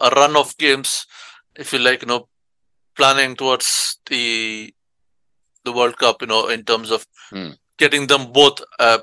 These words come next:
Speaker 1: playing together, um, as an option. So that, that may be the reason why sort of they're looking at, yeah, Kane Williamson is definitely not going to open. He's going to stick to his, you know,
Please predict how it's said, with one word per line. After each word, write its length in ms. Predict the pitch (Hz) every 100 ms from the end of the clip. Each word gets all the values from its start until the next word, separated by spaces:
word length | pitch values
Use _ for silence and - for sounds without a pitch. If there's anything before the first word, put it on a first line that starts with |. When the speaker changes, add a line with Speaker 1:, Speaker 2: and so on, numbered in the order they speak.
| -
Speaker 1:
playing 280 | 135 135 127
together, 600 | 131 139 143 143 123 110 _ _ _ _ -
um, 360 | 110 110 107 104
as 120 | 117 120
an 80 |
option. 500 | 123 - - 107 107 _ _ _ -
So 240 | - 135 117
that, 340 | 139 147 - _
that 260 | - 131 -
may 180 | 143 143
be 120 | 135
the 100 | 127
reason 380 | 135 127 131 123
why 240 | 135 131
sort 180 | 123 123
of 120 | 117
they're 100 | -
looking 240 | 120 131 123
at, 140 | 113 - - -
yeah, 80 | -
Kane 280 | - 131 135
Williamson 380 | 131 135 127 123
is 80 | 113
definitely 340 | 135 131 117
not 200 | 117 113
going 160 | 123 113
to 80 |
open. 200 | 127 120
He's 280 | 110 117 113
going 180 | - 113
to 60 | -
stick 240 | 123 -
to 80 | 123
his, 260 | 113 - - _ -
you 60 |
know, 180 | 110